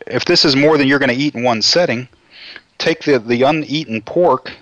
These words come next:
and either put it, you know, freeze it, or just throw it in the fridge for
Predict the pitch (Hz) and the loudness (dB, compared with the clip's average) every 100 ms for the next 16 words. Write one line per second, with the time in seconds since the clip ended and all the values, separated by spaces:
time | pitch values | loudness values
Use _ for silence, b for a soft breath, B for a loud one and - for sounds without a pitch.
0 | - 123 123 120 123 113 - 147 - 117 | -14 -4 0 2 0 0 2 0 0 -4
1 | 117 117 - - 143 143 196 - - _ | -2 -2 -4 -4 0 2 2 0 -8 _
2 | _ B B B B 135 139 - 151 120 | _ B B B B 0 2 2 2 0
3 | - 147 147 - 123 107 | 0 0 2 0 2 2